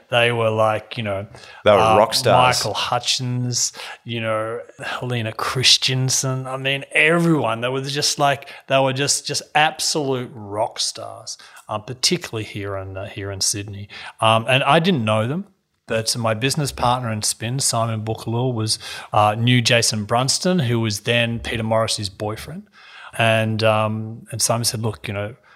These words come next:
Speaker 1: "Would you meet with Simon? He's got this crazy <laughs> idea that,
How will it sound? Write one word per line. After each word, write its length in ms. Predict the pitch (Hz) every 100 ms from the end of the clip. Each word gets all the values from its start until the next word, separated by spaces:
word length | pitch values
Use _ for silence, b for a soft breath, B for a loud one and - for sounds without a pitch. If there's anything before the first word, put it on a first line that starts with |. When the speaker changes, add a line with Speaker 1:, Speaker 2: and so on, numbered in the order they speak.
| b b
Speaker 1:
"Would 240 | 120 123 117
you 220 | 127 117
meet 340 | 120 123 127
with 100 | 117
Simon? 540 | - - 120 123 113 104
He's 240 | 113 110
got 240 | 113 110
this 180 | 117 110
crazy 640 | - - 139 151 156 143
<laughs> 160 | 139 143
idea 480 | 156 139 160 170 135
that, 200 | 123 127